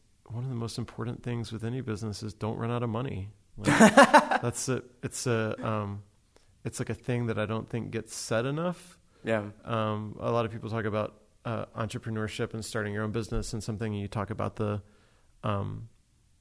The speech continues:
Speaker 1: the drama and the passion of it and the adventure of it, but also, like, don't run out of money, because it doesn't matter. It's not gonna matter how great of a thing you made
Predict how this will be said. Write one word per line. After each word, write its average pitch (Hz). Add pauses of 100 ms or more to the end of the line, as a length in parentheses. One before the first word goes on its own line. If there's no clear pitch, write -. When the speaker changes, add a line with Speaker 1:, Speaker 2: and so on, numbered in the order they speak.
(760)
Speaker 1:
the 123
drama 107
and 101
the 104
passion 101
of 101
it 104
and 101
the 101
adventure 104
of 101
it, 101
but - (300)
also, 151
like, 117 (520)
don't 120
run 120
out 113
of 110
money, 110
because 101 (480)
it 123
doesn't 113
matter. 104 (300)
It's 110
not 127
gonna 113
matter 107
how 110
great 101
of 101
a 101
thing 101
you 95
made 98